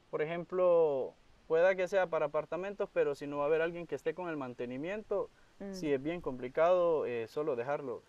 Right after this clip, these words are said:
Speaker 1: ahí
Speaker 2: Sí.
Speaker 1: tirado. Entonces hay que dedicarle tiempo a eso, eh, hay que estar siempre pendiente, por ejemplo, de lo que el cliente vaya a solicitarlo, en este caso los, las personas que van a llegar a alquilar, ¿verdad? Entonces, eh, se empieza desde la idea,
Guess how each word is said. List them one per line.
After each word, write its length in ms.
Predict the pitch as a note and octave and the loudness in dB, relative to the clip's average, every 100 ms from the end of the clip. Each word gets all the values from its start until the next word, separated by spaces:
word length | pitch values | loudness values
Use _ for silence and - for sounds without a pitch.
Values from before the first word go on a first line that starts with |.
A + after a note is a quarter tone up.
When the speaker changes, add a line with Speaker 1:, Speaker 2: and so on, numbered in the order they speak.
| _ _ - | _ _ -10
Speaker 1:
ahí 240 | G3+ G3+ G3 | -8 -6 -8
Speaker 2:
Sí. 40 | |
Speaker 1:
tirado. 400 | F3+ F#3+ E3+ A#2 B2 - - - - | -2 0 0 -4 -10 -20 -20 -20 -16
Entonces 560 | D3+ C#3+ E3 F3 F#3 - | -10 -2 -2 0 -2 -2
hay 140 | D#3 | -4
que 120 | D3+ | 0
dedicarle 560 | F#3 D#3 C3 C3+ C3 B2 | 2 2 0 -4 -4 -6
tiempo 720 | - D3 E3 - A#2+ A2 F2+ E2+ | -6 -8 -8 -8 -8 -6 -8 -6
a 120 | A#2+ | -4
eso, 300 | C3+ - G#3+ - _ - | -4 -4 -8 -12 _ -16
eh, 360 | B2 A#2 G2+ - | -12 -10 -12 -10
hay 160 | C3 C#3 | -8 -6
que 80 | |
estar 240 | C#3+ - C3+ | -6 -4 -4
siempre 300 | C#3+ C3+ C3+ | -6 -10 -10
pendiente, 640 | B2+ A#2+ B2 D3+ F3+ C3 | -10 -10 -8 -10 -8 -10
por 160 | A#2+ A#2 | -10 -10
ejemplo, 520 | B2+ C3 B2 A#2 G2 - _ _ - | -10 -10 -8 -8 -8 -14 _ _ -10
de 80 | |
lo 140 | C3+ A#2+ | -6 -6
que 80 | B2 | -8
el 120 | A2+ | -10
cliente 460 | - C#3+ D#3+ C#3+ A2 | -8 -6 -6 -6 -4
vaya 300 | G#2+ G#2 G#2+ | -4 -6 -8
a 40 | |
solicitarlo, 760 | - A2+ A#2+ A#2 F3 A3+ B2+ A#2+ | -10 -10 -12 -4 -4 -2 -4 -6
en 120 | C3 | -6
este 200 | C3 C3 | -8 -8
caso 300 | C3 C3+ B2 | -6 -6 -8
los, 240 | G#2+ - - _ _ _ _ _ _ _ | -12 -16 -20 _ _ _ _ _ _ _
las 100 | C#3+ | -6
personas 340 | - A#2+ C#3 C3+ | -4 -6 -6 -6
que 100 | C3+ | -6
van 160 | B2+ | -6
a 40 | B2 | -6
llegar 180 | A#2 A2+ | -6 -6
a 40 | |
alquilar, 420 | G#2 - A2 D3+ | -8 -6 -4 -4
¿verdad? 180 | A#2+ A2 - | -4 -14 -14
Entonces, 560 | C3+ C3+ D#3+ D#3+ F3+ E3 | -8 -2 -2 0 -2 -4
eh, 320 | - D3 C#3+ C#3+ | -4 0 2 0
se 80 | C#3 | -4
empieza 400 | C#3 D#3 D#3+ F3+ | -8 -6 0 2
desde 340 | E3+ D3+ C3 | 4 2 -2
la 160 | A#2 A2+ | -4 -4
idea, 400 | B2 D#3+ G#3 G#3+ | 0 2 2 0